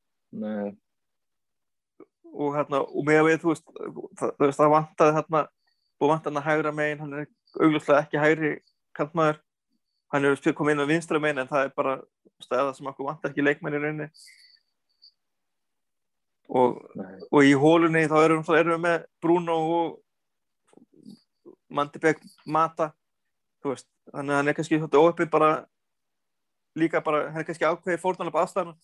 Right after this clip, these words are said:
Speaker 2: og svo kannski líka bara hreinlega kannski ekki, ekki alveg, bara þú veist,
Speaker 1: Hann
Speaker 2: því
Speaker 1: er,
Speaker 2: miður bara ekki
Speaker 1: hann er
Speaker 2: nógu
Speaker 1: bara,
Speaker 2: góður.
Speaker 1: hann er bara ekki, hann er bara ekki nógu góður. Ég, það er stutta svarið.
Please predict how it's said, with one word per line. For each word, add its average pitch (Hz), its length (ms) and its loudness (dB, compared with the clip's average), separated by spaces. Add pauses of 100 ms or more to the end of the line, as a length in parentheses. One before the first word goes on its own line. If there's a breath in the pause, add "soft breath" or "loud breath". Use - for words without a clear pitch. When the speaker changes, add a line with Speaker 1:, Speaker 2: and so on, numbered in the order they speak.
(480)
Speaker 2:
og 139 160 -6
svo 165 80 -2
kannski 190 240 -4
líka 202 220 2
bara 220 100 2
hreinlega 226 220 0
kannski 226 160 -6
ekki, 226 160 0
ekki 240 160 0
alveg, 226 240 4 (500)
bara 196 140 -4
þú 196 80 0
veist, 214 80 2
Speaker 1:
Hann 202 80 0
Speaker 2:
því 202 80 2
Speaker 1:
er, - 20 6
Speaker 2:
miður 202 220 2
bara - 80 -2
ekki 107 80 0
Speaker 1:
hann 107 100 4
er 101 60 2
Speaker 2:
nógu 98 80 2
Speaker 1:
bara, 110 100 6
Speaker 2:
góður. 113 140 2
Speaker 1:
hann 113 100 0
er 107 140 0
bara 120 160 4
ekki, 131 140 0 (100)
hann 117 180 -4
er 123 80 -4
bara 127 140 0
ekki 131 100 -2
nógu 131 220 -4
góður. 135 240 0 (240)
Ég, 104 180 -4 (300)
það 110 160 -2
er 107 100 -10
stutta 127 320 -8
svarið. 117 200 -4